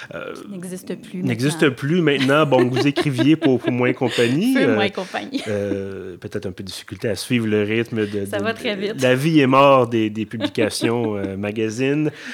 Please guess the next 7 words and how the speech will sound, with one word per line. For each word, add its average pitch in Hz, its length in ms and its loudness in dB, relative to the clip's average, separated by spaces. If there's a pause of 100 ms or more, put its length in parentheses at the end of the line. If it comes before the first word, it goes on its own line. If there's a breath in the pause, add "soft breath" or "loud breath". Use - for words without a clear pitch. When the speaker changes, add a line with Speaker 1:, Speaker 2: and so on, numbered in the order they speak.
Speaker 2:
Oui. 117 120 -8
Speaker 1:
Euh, 110 500 -2 (1500)
comment 143 240 -2
on 190 80 -4
s'organise 127 680 -4
pour, 117 500 -4
euh, 98 720 -8